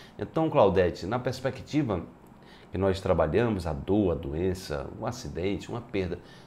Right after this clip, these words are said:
tudo é uma oportunidade. Não existe nenhum propósito da vida, do universo, de Deus, seja lá a interpretação que você queira dar, de nos fazer mal. Muito pelo contrário, é sempre evolução,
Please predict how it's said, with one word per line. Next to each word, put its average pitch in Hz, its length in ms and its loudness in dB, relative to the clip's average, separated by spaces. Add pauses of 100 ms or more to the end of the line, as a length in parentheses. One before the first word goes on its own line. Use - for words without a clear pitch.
(140)
tudo 156 380 0 (180)
é 123 80 4
uma 110 140 4
oportunidade. 76 760 0
Não 170 120 4
existe 143 680 0 (340)
nenhum 139 280 6
propósito 131 720 8
da 87 160 6
vida, 90 540 6
do 78 120 -2
universo, 98 600 2
de 85 80 0
Deus, 98 340 2
seja 82 300 -2
lá 101 200 4
a 107 60 0
interpretação 92 720 -2
que - 80 -10
você 82 100 -4
queira 76 240 -2
dar, 85 340 2 (300)
de 147 80 -2
nos 147 200 -2
fazer 90 280 2
mal. 73 460 0
Muito 123 260 -2
pelo 78 160 -4
contrário, 80 480 -6
é 82 40 -8
sempre 135 300 -8
evolução, 95 640 -2